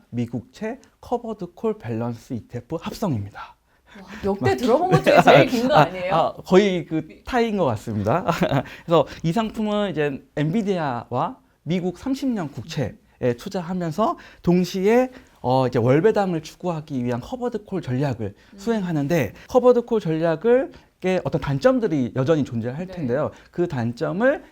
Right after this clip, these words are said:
Speaker 1: 해소하기 위해서 저희가 새롭게 커버드 콜 밸런스라는 이 전략을 새롭게,
Speaker 2: 네.
Speaker 1: 어, 만들어서 적용한 상품이다라고 보시면 돼서 타이거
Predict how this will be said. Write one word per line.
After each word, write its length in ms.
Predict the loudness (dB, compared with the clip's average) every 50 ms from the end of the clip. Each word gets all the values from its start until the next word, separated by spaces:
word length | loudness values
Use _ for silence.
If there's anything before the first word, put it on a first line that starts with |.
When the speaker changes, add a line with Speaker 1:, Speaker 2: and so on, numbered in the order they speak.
| _ -2
Speaker 1:
해소하기 600 | -2 0 0 0 -2 -2 -4 -6 -8 -8 -6 -4
위해서 240 | -4 -6 -6 -8 -8
저희가 260 | -6 -6 -6 -6 -6
새롭게 560 | -6 -4 -6 -6 -6 -6 -8 -6 -6 -6 -8 -12 -20 -20 -18 -8
커버드 480 | -4 -4 -2 -2 -2 -4 -4 -8 -12
콜 320 | -6 -4 -4 -4 -4 -6 -8
밸런스라는 880 | -6 -2 0 0 2 0 0 -2 -4 -8 -8 -8 -6 -8 -8 -10 -12 -14 _ _ _ _ _ _ _ _ _
이 140 | -6 -6 -6
전략을 420 | -2 -2 -2 0 0 -2 -2 -4 -6
새롭게, 580 | -4 -4 -4 -4 -4 -6 -2 -2 -2 -2 -4 -8 -16 -16
Speaker 2:
네. 60 | -10 -6
Speaker 1:
어, 80 | -4
만들어서 460 | -4 -2 -2 0 0 0 -2 -2 -4
적용한 380 | -8 -8 -6 -4 -2 -2 -2 -4
상품이다라고 1300 | -6 -10 -10 -8 -6 -6 -4 -2 -4 -4 -6 -6 _ _ _ _ _ -6 -6 -4 -2 -2 -2 -2 -2 -2
보시면 280 | -4 -2 -2 -2 -4
돼서 480 | -4 -4 -6 -4 -2 0 0 0 0 -2 -6 -10
타이거 540 | -4 -2 -2 -2 0 -2 -2 -2 -4 -8